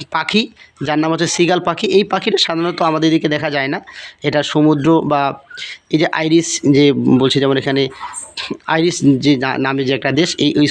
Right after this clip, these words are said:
ওই দিকে এই পাখিটা একটু বেশি দেখা যায়। তো ইয়াং সিগাল বলতে একদম ছোট্ট পাখির একটা ছানা বা পাখির একটা বেবি বাচ্চা। এখানে পাখিটার নাম হচ্ছে সিগাল। হুম, এমন এই, এই যে সিগাল পাখি, আহ, এরা সাধারণত, আহ, সমুদ্রে বা পাহাড়ের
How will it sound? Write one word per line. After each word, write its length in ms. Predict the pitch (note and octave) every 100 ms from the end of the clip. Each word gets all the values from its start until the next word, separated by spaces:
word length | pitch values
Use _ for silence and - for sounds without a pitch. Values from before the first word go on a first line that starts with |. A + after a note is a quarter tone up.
| -
ওই 120 | D3+
দিকে 240 | D3 D3+
এই 240 | E3 D3 C#3
পাখিটা 360 | - C3 C3+
একটু 160 | C3+ C#3
বেশি 220 | C3 D3+
দেখা 180 | C#3+ E3
যায়। 160 | F3+ D4+ - _ _ _ _
তো 80 | -
ইয়াং 300 | F#3+ G#3+ A#3+
সিগাল 300 | G#3 G3+ G#3
বলতে 220 | G3+ G#3
একদম 240 | F#3+ F#3 G3+
ছোট্ট 340 | A3+ - - A#3 A3+ - -
পাখির 360 | - D#3 - F#3
একটা 400 | D#3+ D#3+ D3+ C#3 - -
ছানা 300 | - D3 F3
বা 120 | E3+
পাখির 280 | D3+ C#3 D3+
একটা 300 | C#3 - C#3+ C3+ - - - -
বেবি 260 | C#3 C#3+
বাচ্চা। 460 | F3 D3 - E3+ G#3 - _ _ _ _ -
এখানে 220 | C#3+ D#3
পাখিটার 320 | D#3 E3 E3
নাম 120 | E3+
হচ্ছে 160 | E3 D#3+
সিগাল। 380 | D#3+ D#3 D#3+ G#3+ - _ _ _ _ _ _ _ _ _
হুম, 200 | B3+ A#3+
এমন 260 | F3 F#3 G3
এই, 220 | G#3 F#3+
এই 140 | G#3+ B3
যে 140 | C4+
সিগাল 360 | - G3+ G#3 A#3
পাখি, 340 | F#3 F3+ A#3
আহ, 540 | - _ _ - -
এরা 300 | D#3 D#3 F#3+
সাধারণত, 380 | G3+ F3 F3+ F3
আহ, 400 | F#3+ E3 D3+ D3
সমুদ্রে 540 | C#3 - D#3+ D3+ D#3+ E3+
বা 160 | D3+
পাহাড়ের 560 | D3 D3+ C3+ D3 D3+